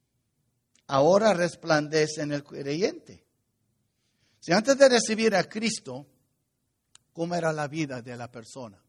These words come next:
Todos nosotros podemos tal vez recordar cómo eran nuestras vidas. Pero quiero que miren conmigo en un lugar muy importante. Segunda de Corintios, capítulo cuatro.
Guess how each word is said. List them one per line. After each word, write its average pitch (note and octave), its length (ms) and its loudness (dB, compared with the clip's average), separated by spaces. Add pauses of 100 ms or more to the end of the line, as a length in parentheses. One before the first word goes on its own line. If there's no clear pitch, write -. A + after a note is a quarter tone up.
(760)
Todos G#3 320 4
nosotros F3 420 -6
podemos D#3 360 -6
tal C#3+ 160 -4
vez C#3+ 260 -8 (760)
recordar C3 680 -6 (240)
cómo D3 220 -12
eran C3 180 -8
nuestras A#2+ 380 -18
vidas. G2+ 480 -18 (1300)
Pero F3+ 240 0
quiero A#3 280 6
que A#3 160 0
miren A3+ 260 2
conmigo D#3 540 -2
en C#3+ 120 -10
un F#3+ 120 -10
lugar D#3 380 2
muy D3 200 -8
importante. C#3 680 -14 (840)
Segunda G3 540 -2
de F3+ 140 -2
Corintios, D#3 680 -8
capítulo C3+ 560 -10
cuatro. - 480 -14